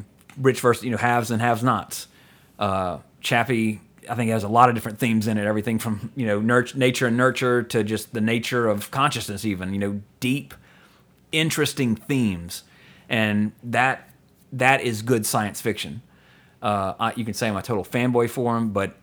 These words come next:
hi-, I think his work speaks for itself. Uh, I think last year, year before, when Chappie came out, it was one of my favorite films of the year.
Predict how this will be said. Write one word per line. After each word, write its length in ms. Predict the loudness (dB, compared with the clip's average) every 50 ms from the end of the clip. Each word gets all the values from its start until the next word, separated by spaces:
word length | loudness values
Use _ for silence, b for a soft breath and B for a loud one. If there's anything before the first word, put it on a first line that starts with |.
| -10 -4
hi-, 120 | -2 -2 0
I 80 | 0 0
think 160 | 0 0 0
his 180 | -2 -2 -2 0
work 240 | 2 2 2 0
speaks 260 | -2 -4 -4 -4 -4 -4
for 120 | -6 -6
itself. 480 | -6 -4 -4 -4 -4 -6 -8 -16 -20 -20 -20 _ -20 -16 -10 -6
Uh, 240 | -4 -4 -2 -4
I 40 | -4
think 220 | -2 -4 -4 0 2
last 260 | 2 2 2 0 -2
year, 100 | -2 0
year 100 | 0 0 -2
before, 260 | -2 0 0 2 2
when 100 | 2 0
Chappie 220 | 0 0 0 0 0
came 80 | -2
out, 80 | 0 0
it 60 | -2
was 140 | -4 -4 -2
one 120 | 0 0
of 40 | 2
my 180 | 2 0 0 0
favorite 240 | 0 0 0 -2 -2
films 220 | -2 -2 -2 -2
of 60 | -2
the 60 | -2 -2
year. 260 | -4 -4 -6 -8